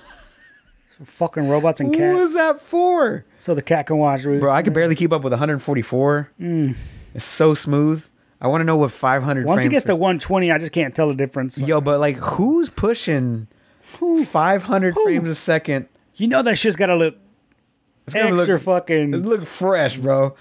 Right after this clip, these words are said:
Speaker 1: weird, bro.
Speaker 2: But,
Speaker 1: It's gonna be
Speaker 2: like,
Speaker 1: weird at first.
Speaker 2: it's gonna be weird, but,
Speaker 1: It's
Speaker 2: like,
Speaker 1: gonna look fake as fuck.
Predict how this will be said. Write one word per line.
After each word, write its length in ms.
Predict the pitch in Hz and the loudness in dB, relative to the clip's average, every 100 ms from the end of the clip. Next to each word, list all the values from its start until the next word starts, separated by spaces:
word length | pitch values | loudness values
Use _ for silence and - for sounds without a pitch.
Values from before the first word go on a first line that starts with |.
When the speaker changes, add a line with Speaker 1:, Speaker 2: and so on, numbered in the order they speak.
| 131 | -8
Speaker 1:
weird, 420 | 147 180 160 143 123 | -2 0 2 0 0
bro. 100 | 139 | 0
Speaker 2:
But, 100 | 185 | 0
Speaker 1:
It's 80 | 180 | 2
gonna 120 | 165 | 2
be 60 | |
Speaker 2:
like, 80 | 151 | 2
Speaker 1:
weird 240 | 160 165 139 | 2 2 0
at 120 | 127 | 0
first. 380 | 151 127 - - | 0 0 -4 -2
Speaker 2:
it's 140 | 165 | -2
gonna 140 | 196 208 | 0 0
be 80 | |
weird, 240 | 170 208 160 | 2 2 0
but, 60 | |
Speaker 1:
It's 40 | 156 | 0
Speaker 2:
like, 140 | 147 | 0
Speaker 1:
gonna 120 | 180 | 0
look 100 | 151 | 0
fake 260 | 123 190 151 | 0 0 0
as 80 | 139 | -2
fuck. 320 | 147 135 - | 0 -2 -4